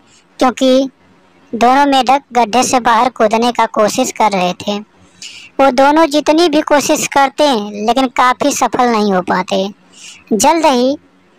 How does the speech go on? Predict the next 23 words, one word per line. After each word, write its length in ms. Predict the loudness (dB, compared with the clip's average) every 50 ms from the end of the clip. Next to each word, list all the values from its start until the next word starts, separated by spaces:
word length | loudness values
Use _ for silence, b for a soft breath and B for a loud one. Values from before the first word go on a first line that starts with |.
| _ _ _ -4
दोनों 320 | 0 2 2 4 4 2
मेढकों 440 | 4 2 2 2 2 2 2 2 2
में 140 | 2 2 0
से 160 | 2 0 0 2 2
एक 200 | 0 0 0 0
ने 140 | 0 0 0
दूसरे 440 | 2 2 0 2 2 2 2 2 2
मेढकों 420 | 2 2 2 0 0 0 0 0 0
पर 320 | 2 2 2 2 2 0 -2 _ _ b b b b b b _ _
विश्वास 640 | -2 0 0 0 0 0 0 2 2 2 2 0 -2
करना 360 | -2 -2 -2 0 0 0 -2
शुरू 400 | -2 -2 -2 0 2 2 2 2 2
कर 220 | 2 0 0 0
दिया 340 | 0 -2 -2 0 -2 -2 -4 -6 -10 _ _ _ _ _ _ _ _ _ B B B B B _ _
कि 80 | 2 2
वे 160 | 4 4 2 2 2
कभी 300 | 0 0 2 2 0 0
भी 140 | 0 -2 0
गड्ढे 380 | 0 0 0 0 0 -2 -2 0
से 200 | 0 0 0 0 0 -2 -6 _ -2
नहीं 280 | -2 0 0 0 0 0
बच 200 | 0 -2 -2 -2
पाएंगे 500 | -2 -2 -2 0 -2 -2 -2 -2 -2